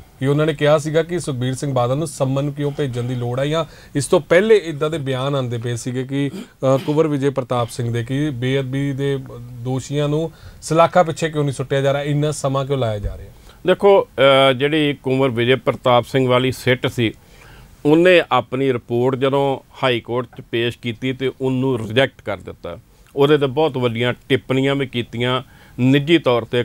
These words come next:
Speaker 2: ਕੁੰਵਰ ਉਹਨਾਂ ਤੇ ਟਿੱਪਣੀਆਂ ਹਾਈ ਕੋਰਟ ਵੱਲੋਂ ਕੀਤੀਆਂ ਔਰ ਇਹ ਗੱਲ ਕਹੀ ਪੰਜਾਬ ਸਰਕਾਰ ਨੂੰ ਵੀ ਨਵੀਂ ਸਿੱਟ ਬਣਾ ਕੇ ਤੇ, ਅਹ, ਇਹ, ਇਹ, ਇਹਦੀ ਪ੍ਰਕਿਰਿਆ ਚਲਾ ਕੇ ਤੇ ਰਿਪੋਰਟ ਸਬਮਿਟ ਕੀਤੀ ਜਾਵੇ।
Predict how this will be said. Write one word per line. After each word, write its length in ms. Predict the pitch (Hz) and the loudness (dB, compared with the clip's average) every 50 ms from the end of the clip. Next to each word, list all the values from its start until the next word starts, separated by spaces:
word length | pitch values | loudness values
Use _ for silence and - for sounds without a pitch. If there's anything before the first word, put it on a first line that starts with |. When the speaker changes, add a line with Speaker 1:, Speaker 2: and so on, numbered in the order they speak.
| - - | -2 -2
Speaker 2:
ਕੁੰਵਰ 280 | 143 139 143 156 156 | 0 2 4 4 4
ਉਹਨਾਂ 240 | 147 139 123 113 110 | 4 4 2 0 -2
ਤੇ 100 | 98 113 | -2 -4
ਟਿੱਪਣੀਆਂ 540 | 104 - 127 113 - - 113 117 113 117 113 90 - | -2 -2 -2 -2 -2 -2 -2 0 0 -2 -2 0 0
ਹਾਈ 160 | 123 113 104 | 0 0 0
ਕੋਰਟ 220 | 95 101 104 104 | -2 -4 -6 -4
ਵੱਲੋਂ 180 | 113 113 120 117 | -4 -4 -4 -6
ਕੀਤੀਆਂ 380 | - - 117 107 - 120 135 | -6 -6 -6 -6 -4 -2 0
ਔਰ 80 | 156 165 | 2 2
ਇਹ 100 | 175 170 | 2 2
ਗੱਲ 200 | 147 151 147 143 | 2 2 0 0
ਕਹੀ 280 | - - 143 156 190 190 | -2 0 2 2 2 2
ਪੰਜਾਬ 440 | 180 - 165 139 131 123 120 120 | 0 -4 -4 -2 -2 -2 -2 -4
ਸਰਕਾਰ 440 | - - 135 120 - 127 127 123 120 | -4 -8 -10 -6 -4 -2 -2 -2 0
ਨੂੰ 180 | 127 143 160 170 _ _ - - - - 127 | -2 -2 -4 -4 _ _ -20 -20 -20 -18 -2
ਵੀ 160 | 120 160 175 | 2 2 2
ਨਵੀਂ 480 | 165 147 139 139 139 147 160 185 196 | 4 2 -2 -2 -2 0 2 2 2
ਸਿੱਟ 400 | 156 - - - 139 139 - - | 0 0 -2 -4 -4 -4 -4 -6
ਬਣਾ 360 | 143 127 131 127 117 110 110 104 | -6 -6 -4 -4 -2 -2 -2 -2
ਕੇ 240 | - 139 160 208 220 _ _ _ _ _ _ _ _ _ _ _ _ _ | 0 0 0 0 0 _ _ _ _ _ _ _ _ _ _ _ _ _
ਤੇ, 420 | - 160 160 165 165 165 165 160 - | 4 6 6 8 8 8 6 4 0
ਅਹ, 720 | _ _ _ _ _ _ - 156 156 156 151 160 165 - _ - | _ _ _ _ _ _ -2 0 4 4 4 4 2 0 _ -6
ਇਹ, 120 | 165 175 165 - _ _ _ - 151 | -6 -6 -6 -8 _ _ _ 2 4
ਇਹ, 140 | 151 160 147 | 4 4 4
ਇਹਦੀ 280 | 160 165 180 190 202 196 | 4 2 2 2 0 -2
ਪ੍ਰਕਿਰਿਆ 560 | - - 170 139 - - 135 127 131 135 143 | -4 -4 -6 -6 -4 -4 -4 -2 0 0 -2
ਚਲਾ 360 | 123 - 143 127 120 120 120 | -2 -2 -2 0 0 0 0
ਕੇ 160 | 113 - 143 | 0 -2 -4
ਤੇ 160 | 139 139 151 143 | -2 -2 -4 -4
ਰਿਪੋਰਟ 400 | - - _ 131 123 127 127 123 | -4 -6 _ -6 -4 -4 -6 -6
ਸਬਮਿਟ 340 | - 139 131 120 113 - | -8 -6 -6 -6 -6 -8
ਕੀਤੀ 340 | - - 113 107 - - 101 | -10 -10 -12 -10 -10 -10 -12
ਜਾਵੇ। 240 | 98 - 101 92 - | -10 -12 -14 -16 -18